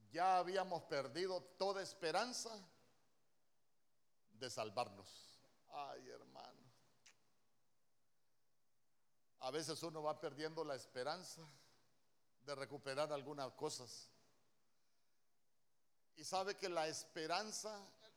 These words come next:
se recuerda que la Biblia dice, "Aún permanecen la fe, la esperanza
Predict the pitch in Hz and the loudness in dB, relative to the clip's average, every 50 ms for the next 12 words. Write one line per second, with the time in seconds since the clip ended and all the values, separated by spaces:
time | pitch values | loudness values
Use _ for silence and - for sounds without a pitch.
0 | - 190 - - - - _ _ _ _ - _ _ - - 180 180 175 170 214 | -20 -20 -20 -20 -20 -20 _ _ _ _ -20 _ _ -10 -6 -4 -4 -2 0 0
1 | 226 208 220 214 - 185 175 175 175 202 208 190 196 196 190 180 - - 156 151 | 0 2 0 -2 0 0 0 2 0 0 0 2 2 2 2 0 0 2 2 4
2 | 156 196 208 - 233 214 175 170 170 165 175 202 208 196 - 208 190 180 185 180 | 2 2 2 0 0 0 0 0 -2 0 0 0 0 0 -2 -4 -6 -8 -10 -6
3 | 180 147 143 131 - - 202 220 220 214 196 170 151 135 - - 151 156 202 247 | -2 0 0 0 0 0 0 0 0 0 -2 -2 -2 -2 -2 -2 0 2 2 2
4 | 247 - - 220 208 | 2 0 -2 -4 -4